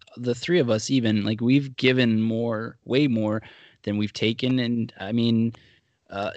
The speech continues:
you know, just, like, whenever you can, give back to the people that have gotten you there, and, and remember that it's not, it is a community, and, and don't be afraid to,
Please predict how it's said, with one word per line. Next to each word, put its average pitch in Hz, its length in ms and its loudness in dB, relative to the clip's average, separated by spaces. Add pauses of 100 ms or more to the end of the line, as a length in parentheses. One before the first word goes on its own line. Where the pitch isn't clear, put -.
(120)
you 131 160 0
know, 107 160 0
just, 131 480 -2
like, 123 240 -2 (360)
whenever 156 480 6
you 143 220 4
can, 107 640 0 (540)
give 120 300 -2
back 113 320 0
to 110 140 -6
the 107 100 -4
people 104 380 -6
that 101 160 -4
have 101 180 -8
gotten 104 300 -8
you 107 100 -6
there, 110 240 -4
and, 104 240 -6
and 107 160 -6
remember 107 380 -2
that 107 160 -2
it's 107 200 -6
not, 110 420 -2 (160)
it 110 120 2
is 120 160 2
a 113 60 -2
community, 107 640 0
and, 104 220 -2
and 104 180 -6
don't 110 220 -2
be 117 100 0
afraid 107 420 -2
to, 104 320 -4